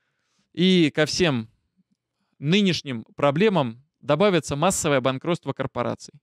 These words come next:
Массовое. Подчёркиваю, у нас сейчас за последние два месяца, а, многие российские компании серьёзно подешевели, что касается акций.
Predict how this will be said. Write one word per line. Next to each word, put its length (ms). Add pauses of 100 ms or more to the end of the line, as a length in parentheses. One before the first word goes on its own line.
(140)
Массовое. 720 (220)
Подчёркиваю, 640 (480)
у 100
нас 200
сейчас 560
за 160
последние 480
два 160
месяца, 520 (840)
а, 140
многие 640
российские 640
компании 580
серьёзно 480
подешевели, 800 (100)
что 220
касается 500
акций. 420